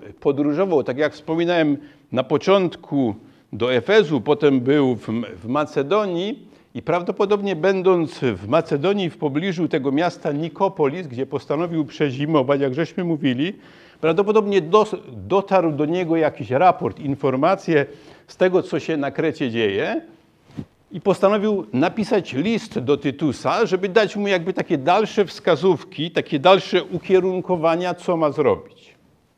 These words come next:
I ten fragment, który przeczytałem, drugi rozdział od pierwszego wiersza, y, do trzeciego rozdziału, czytałem do ósmego wiersza, to jest taki,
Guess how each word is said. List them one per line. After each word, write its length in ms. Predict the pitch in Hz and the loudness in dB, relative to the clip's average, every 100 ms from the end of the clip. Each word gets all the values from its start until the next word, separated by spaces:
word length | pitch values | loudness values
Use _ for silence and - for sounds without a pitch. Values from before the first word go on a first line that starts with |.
| _ _ _ _ - - | _ _ _ _ -20 -8
I 60 | 123 | -2
ten 160 | 147 | 2
fragment, 380 | 185 220 247 208 | 2 4 4 2
który 220 | - 196 | 0 -2
przeczytałem, 560 | - 165 - 208 196 147 - - - - | -2 -6 2 4 4 2 -6 -20 -20 -4
drugi 260 | 113 170 185 | 0 4 6
rozdział 520 | 190 151 175 175 151 | 6 6 8 8 6
od 140 | 147 | 2
pierwszego 440 | 156 151 165 165 143 | 2 2 2 0 2
wiersza, 600 | 151 175 - 175 156 139 - - _ _ - | 4 2 2 4 4 2 -6 -20 _ _ -4
y, 320 | 120 117 104 95 | 0 0 0 0
do 140 | 151 | 0
trzeciego 500 | - - - 160 156 | 0 -4 -2 0 2
rozdziału, 480 | 143 117 127 151 139 | 2 2 2 2 2
czytałem 340 | - 156 139 | -2 -2 0
do 100 | 123 | 0
ósmego 440 | 123 - 151 226 208 | -4 -4 -6 -4 -2
wiersza, 560 | 139 120 - 127 202 233 - - - | -2 -2 -2 -2 -2 -6 -14 -14 -8
to 60 | |
jest 80 | 160 | 0
taki, 400 | 185 - 202 | 2 2 0